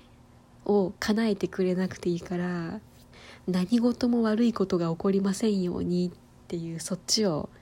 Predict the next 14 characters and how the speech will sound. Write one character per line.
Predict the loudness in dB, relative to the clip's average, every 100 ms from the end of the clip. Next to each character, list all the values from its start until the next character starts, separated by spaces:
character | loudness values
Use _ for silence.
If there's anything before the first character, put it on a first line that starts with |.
| -20 -20 -20 -16
ひ | -6
た | -6
す | -4 -4
ら | -2 -4 -8 -10 -2
願 | 0 2 2
い |
な | 4 2
が | 2
ら | -4
食 | -4
べ | -2
ま | -2 -2
し | -4
た。 | -6